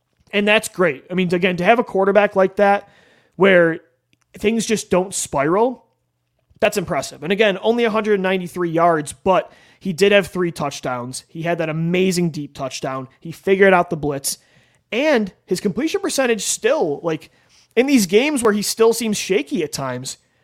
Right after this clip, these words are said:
he's still completing. I mean, he went eighteen of twenty-three. I thought Jalen Hurts had a really good game, and he made me nervous in the first quarter for sure, but those final three quarters made me think, "Okay,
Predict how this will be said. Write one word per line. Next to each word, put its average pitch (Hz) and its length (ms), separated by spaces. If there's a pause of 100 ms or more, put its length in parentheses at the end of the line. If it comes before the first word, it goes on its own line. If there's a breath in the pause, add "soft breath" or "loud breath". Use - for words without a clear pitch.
(160)
he's 277 140
still 381 140
completing. 311 320
I 226 40
mean, 214 120
he 269 60
went 285 180
eighteen 240 420
of 175 120
twenty-three. 196 720 (480)
I 180 120
thought 226 140
Jalen 208 300
Hurts 196 220
had 190 160
a 202 120
really 190 480
good 170 260
game, 170 240
and 160 180 (520 soft breath)
he 190 100
made 190 160
me 220 80
nervous 233 320
in 247 60
the 233 60
first 233 280
quarter 220 260
for 202 180
sure, 190 320
but 165 360
those 170 260
final 202 300
three 190 220
quarters 175 400
made 165 100
me 156 60
think, 151 300
"Okay, 135 340